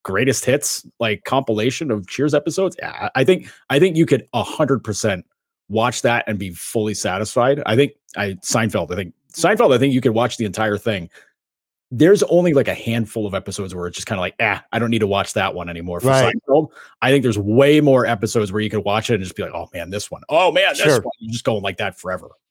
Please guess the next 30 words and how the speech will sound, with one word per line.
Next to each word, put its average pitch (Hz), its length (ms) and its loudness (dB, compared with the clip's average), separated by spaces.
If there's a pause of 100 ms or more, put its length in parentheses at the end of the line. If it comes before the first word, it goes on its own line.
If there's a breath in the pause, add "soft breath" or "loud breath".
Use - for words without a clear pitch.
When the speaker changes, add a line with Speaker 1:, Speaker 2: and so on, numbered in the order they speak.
(280)
Speaker 2:
Yeah. 131 240 2 (140)
Um, 196 420 2 (340)
let 233 120 0
me 285 40 4
ask 269 140 2
you 269 60 -2
a 190 40 -4
question. 135 540 -2 (240)
D-, - 140 -16
d-, - 240 -14
have 170 180 -10
you 226 140 0
watched 226 520 0 (220)
It's 160 160 -8
Always 170 240 2
Sunny 170 240 2
in 147 80 0
Philadelphia? 151 720 2 (140)
Have 123 140 -12
you 131 80 -6
Speaker 1:
Oh, - 40 -6
Speaker 2:
been 151 80 0
a 147 40 0
Speaker 1:
yeah. 143 60 -12
Speaker 2:
fan 147 200 0
of 143 80 0
that 143 160 0
show? 151 140 -4
Speaker 1:
Mm-hmm. - 260 -10
Speaker 2:
Okay. 170 240 0